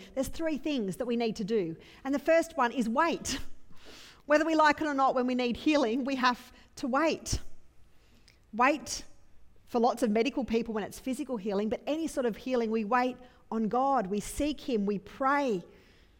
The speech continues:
It's more than coming to him once for forgiveness like salvation is, but it's a process of continually coming to God, asking what he wants, seeking him. Waiting for the Lord is how we're healed. And then it says we don't just wait for the Lord,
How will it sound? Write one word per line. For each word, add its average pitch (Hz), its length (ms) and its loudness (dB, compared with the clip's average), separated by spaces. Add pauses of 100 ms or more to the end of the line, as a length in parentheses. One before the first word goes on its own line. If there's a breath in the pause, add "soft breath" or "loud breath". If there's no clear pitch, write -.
(260 soft breath)
It's 214 160 -4
more 302 160 4
than 285 120 2
coming 277 300 0
to 262 100 -2
him 220 340 2
once 247 360 2
for 247 120 -4
forgiveness 226 580 -2
like 190 160 0
salvation 214 580 -2
is, 196 140 -4
but 233 120 -4
it's 226 120 -6
a 240 40 -6
process 269 560 -4
of 202 160 -6 (200 loud breath)
continually 262 520 -2
coming 247 400 -2 (220 loud breath)
to 269 100 -6
God, 247 280 2
asking 247 560 0 (200 loud breath)
what 254 160 2
he 262 60 2
wants, 233 320 0
seeking 294 460 0
him. 180 360 -4 (720 soft breath)
Waiting 240 340 0
for 226 140 -8
the 208 60 -2
Lord 208 380 -2
is - 160 -10
how 196 240 -4
we're 175 160 -8
healed. 180 520 -6 (1160 soft breath)
And 226 80 2
then 254 80 4
it 233 120 -2
says 269 300 2
we 262 80 0
don't 277 180 2
just 262 220 0
wait 254 340 4
for 269 140 -2
the 247 80 4
Lord, 233 480 2